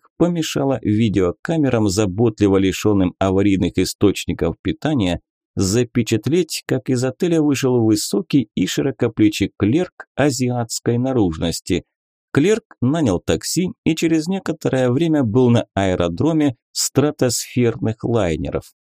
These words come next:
Заняв, как и полагалось такому незначительному человеку, место в третьем классе, он тихо продремал всю дорогу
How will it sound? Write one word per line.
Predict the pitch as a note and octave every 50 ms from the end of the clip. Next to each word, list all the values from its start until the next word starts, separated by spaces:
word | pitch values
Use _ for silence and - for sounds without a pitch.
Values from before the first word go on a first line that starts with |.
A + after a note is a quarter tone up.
| _ _ _ _ _ _ _
Заняв, | - F2+ F2+ F2 G#2+ G2+ A#2 D#3 F#3 E3 - -
как | - F#2 F2+ -
и | G2
полагалось | - - F#2+ F#2 F#2+ G2 F2+ G#2 G#2 G2+ F2+ - -
такому | G2+ F#2+ - G#2+ G2 G2 F#2+
незначительному | G#2 G#2+ G2+ F2 G2 G2+ F#2 - - G#2+ G2+ - G2+ F#2 F#2 F2+ F2+ F2+ E2
человеку, | - - - F#2 F#2 G2 G2+ G2 F2+ - G2 F2+
место | F#2+ G2 G2+ F#2 D#2+ - - - E2+ D2+
в | - _
третьем | - G2 F2+ E2 - C#2+ C2 -
классе, | - - A2 B2+ E3+ F3 - - - D#3 D#3 - _ _ _ _ _ -
он | - G#3 G#3 G3 E3 - _
тихо | - - F3+ D#3 - D#3+ D#3+ D#3 -
продремал | - - E3+ D#3+ C#3+ C#3+ C3+ C3+ B2+ B2+ C#3 C#3+ C#3+ C3
всю | G#2+ - - - - - - A#2 G2+
дорогу | E2 D#2 D#2+ D#2 - B2+ E3 E3+ D#3+ E3 D3+ D3